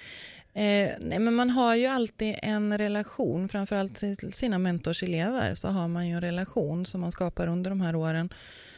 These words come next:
som man har dem. Och, eh, man blir ju ibland lite som en extra förälder, även om, eh, alla situationer ser olika ut i sina hemförhållanden, så är man ju ändå en vuxen person som träffar den här ungdomen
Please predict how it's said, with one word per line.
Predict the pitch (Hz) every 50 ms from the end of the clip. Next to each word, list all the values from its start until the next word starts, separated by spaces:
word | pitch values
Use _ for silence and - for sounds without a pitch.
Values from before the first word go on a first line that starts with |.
| - - -
som | - - 190 185
man | 180 180 185
har | 185 190 170 165 160 165
dem. | 190 240 226 196 185 185 - - _
Och, | - 190 190 - - _ _ _ - -
eh, | 202 202 190 190 190 185 185 185 185 - - - _ _ _ _ _ _ _ _ _ _
man | - 185 208 226 233
blir | 254 262 247 220 196 196 202
ju | 226 233 247
ibland | 240 226 208 190 190 190 196
lite | 220 214 202 - 175
som | - 175 175
en | 175 -
extra | - - - - - - - 185 180 180
förälder, | - - 220 220 202 190 190 208 233 262 254 208 143 165 208 233 214 -
även | 190 190 190 185 190 190 190
om, | 185 190 190 190 190 190
eh, | 190 190 190 196 202 - - - - - - - - _ _ _ _ _ _ _ _ _ _ _ -
alla | 202 196 175 160 170 196
situationer | 190 - 233 226 - 233 220 - 208 175 165 165 165
ser | - 180 170
olika | 180 180 160 156 160 165 - - 247
ut | 196 170 -
i | 170
sina | - 175 170 175
hemförhållanden, | 185 190 180 170 - - 165 165 165 160 165 170 180 214 247 269 233 175 175
så | - - -
är | - 190 175 170 170 170
man | 170 180 185
ju | 202 214
ändå | 220 208 170 165
en | 165 165
vuxen | 175 202 - - - - 202 214
person | 214 - 233 - - 175 160 160 165
som | - 165 165 165
träffar | - - 190 185 - - - - 208 208
den | 208 214 202
här | 180 151 151
ungdomen | - 185 175 160 151 151 151 151 151 151 147 151 165